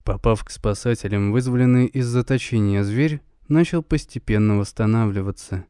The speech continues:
Он обожал плескаться в ванной, ел с отменным аппетитом, но на ноги встал далеко не сразу.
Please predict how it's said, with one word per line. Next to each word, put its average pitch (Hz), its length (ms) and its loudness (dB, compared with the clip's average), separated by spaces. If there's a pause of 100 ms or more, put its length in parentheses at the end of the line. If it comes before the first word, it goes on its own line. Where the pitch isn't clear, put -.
(120)
Он 117 240 6
обожал 117 480 4
плескаться 120 680 -2
в 110 140 0
ванной, 131 580 4 (140)
ел 160 320 0
с - 100 -14
отменным 127 600 2
аппетитом, 107 760 -2 (140)
но 113 260 2
на 113 240 2
ноги 104 300 2
встал 113 400 -4
далеко 107 400 -2
не 107 140 2
сразу. 117 600 -2